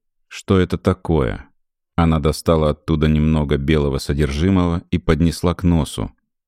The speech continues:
Запах отсутствовал. «Бартон, что это?»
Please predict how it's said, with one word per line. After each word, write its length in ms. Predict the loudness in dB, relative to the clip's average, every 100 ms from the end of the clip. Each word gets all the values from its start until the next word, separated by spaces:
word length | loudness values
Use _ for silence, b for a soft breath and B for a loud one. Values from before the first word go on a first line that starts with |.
| _
Запах 520 | -4 -2 -2 -2 -4
отсутствовал. 800 | -6 -4 -4 -4 -6 -8 -6 -8 _ _ _ _ _ _ _ _
«Бартон, 580 | -2 0 0 0 -4 -4
что 320 | -6 0 2
это?» 380 | 2 0 -6 -10